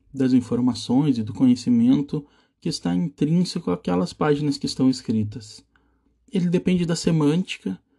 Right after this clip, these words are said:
ele depende da lógica, ele depende da razão, e ele depende ainda da forma como vemos o mundo. Naquele episódio,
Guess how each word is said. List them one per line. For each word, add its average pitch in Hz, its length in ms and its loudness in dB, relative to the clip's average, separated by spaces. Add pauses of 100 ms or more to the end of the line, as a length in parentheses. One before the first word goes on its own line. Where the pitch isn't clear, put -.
(360)
ele 156 220 -2
depende 147 800 0
da 127 180 -2
lógica, 143 840 -2 (680)
ele 151 200 2
depende 143 440 2
da 143 100 0
razão, 127 760 2 (1080)
e 202 60 6
ele 190 120 4
depende 196 480 2
ainda 190 220 0
da 196 100 2
forma 202 580 -2
como 202 460 0
vemos 151 460 0
o 127 40 2
mundo. 107 400 0 (960)
Naquele 220 320 4
episódio, 143 800 2